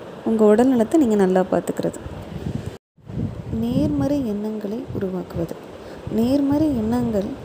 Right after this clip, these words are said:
சப்போஸ் நமக்கு வரல அப்படின்னா, அதை எவ்வாறு நாம் உருவாக்குவது? உங்களுடைய பாசிட்டிவிட்டிஸ் என்னென்ன அப்படிங்கிறத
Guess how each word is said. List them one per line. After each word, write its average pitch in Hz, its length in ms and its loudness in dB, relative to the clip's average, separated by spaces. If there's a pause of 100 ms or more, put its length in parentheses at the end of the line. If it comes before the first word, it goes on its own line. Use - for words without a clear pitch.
(200)
சப்போஸ் - 400 -2
நமக்கு 202 260 -6
வரல 190 440 0
அப்படின்னா, 175 500 -2 (380)
அதை 214 220 2
எவ்வாறு 277 480 2
நாம் 226 220 0
உருவாக்குவது? 175 640 -2 (1700)
உங்களுடைய 226 720 0 (880)
பாசிட்டிவிட்டிஸ் 226 880 0
என்னென்ன 190 480 0 (200)
அப்படிங்கிறத 190 680 -2